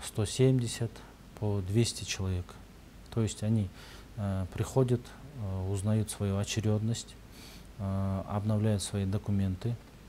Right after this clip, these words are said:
Э, со стороны населения пока мис-, мы тоже каких нареканий не слышали. Но в основном, конечно же, жалобы, м, как вы раньше сказали, по очередности.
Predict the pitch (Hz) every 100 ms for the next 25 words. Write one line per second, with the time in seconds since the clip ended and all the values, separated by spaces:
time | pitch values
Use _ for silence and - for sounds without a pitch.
0 | - - - - - - 104 98 98 98
1 | 98 98 87 - - - - - - -
2 | - - - - 113 - 120 123 113 110
3 | - 131 139 117 - 98 117 117 101 95
4 | 101 104 - 104 104 98 - 104 101 95
5 | - - - - 101 - - 110 101 -
6 | 104 98 92 92 98 - 107 - 131 139
7 | 113 101 107 - 120 113 - 113 104 110
8 | 98 101 101 113 110 101 104 - - -
9 | - - 110 98 98 - 107 - 104 95
10 | 104 101 98 - 110 101 104 101 - 107
11 | 110 - 101 98 98 98 - 139